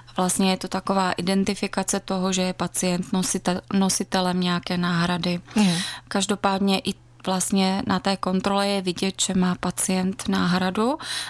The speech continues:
Speaker 1: a bylo by i vidět, že má jizvu v oblasti toho kloubu, takže by to nemělo být problém.
Speaker 2: Paní Alena Svitavy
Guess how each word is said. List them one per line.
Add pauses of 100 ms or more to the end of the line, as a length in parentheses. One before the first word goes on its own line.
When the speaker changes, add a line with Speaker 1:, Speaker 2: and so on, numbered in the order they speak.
Speaker 1:
a
bylo
by
i
vidět,
že
má
jizvu
v
oblasti (400)
toho
kloubu,
takže
by
to
nemělo
být
problém. (400)
Speaker 2:
Paní
Alena
Svitavy